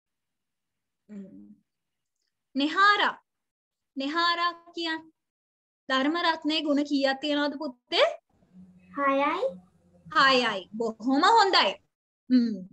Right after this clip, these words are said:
Speaker 1: හරි. ඉතින් පුතේ ඔන්න බුද්ධ රත්නයේ ගුණ නවයයි, ධර්ම රත්නයේ ගුණ හයයි. ඒ වගේම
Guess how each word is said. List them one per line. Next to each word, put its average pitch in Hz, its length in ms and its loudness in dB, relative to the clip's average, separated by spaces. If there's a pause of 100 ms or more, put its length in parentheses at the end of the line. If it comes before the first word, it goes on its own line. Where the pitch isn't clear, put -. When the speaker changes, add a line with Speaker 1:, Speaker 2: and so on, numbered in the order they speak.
(280)
Speaker 1:
හරි. 233 260 -2 (500)
ඉතින් 508 400 4
පුතේ 269 420 4 (320)
ඔන්න 269 220 6 (160)
බුද්ධ 254 340 2
රත්නයේ 302 460 2
ගුණ 269 180 0
නවයයි, 247 560 -2 (400)
ධර්ම 262 380 -2 (100)
රත්නයේ 330 500 2
ගුණ 302 160 0 (120)
හයයි. 262 240 -2 (320)
ඒ 254 260 6
වගේම 240 420 -2